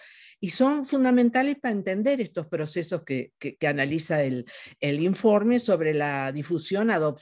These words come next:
creación, porque no podemos dejar de lado la creación de las tecnologías, ¿no? La creación, la difusión, adopción y uso de la tecnología de frontera.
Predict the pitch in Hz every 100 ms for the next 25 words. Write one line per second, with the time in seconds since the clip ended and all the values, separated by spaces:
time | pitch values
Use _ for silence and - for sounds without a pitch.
0 | - 175 170 156 143 - 160 156 208 220
1 | 143 139 139 151 147 135 131 147 135 139
2 | 143 139 120 127 127 147 135 127 117 -
3 | 123 123 123 135 202 170 123 165 214 339
4 | - - - 151 160 170 190 - 247 262
5 | 277 175 160 165 156 233 233 175 170 -
6 | 226 240 214 202 220 196 147 139 127 131
7 | 127 131 - 147 135 - 127 120 117 110
8 | 92 104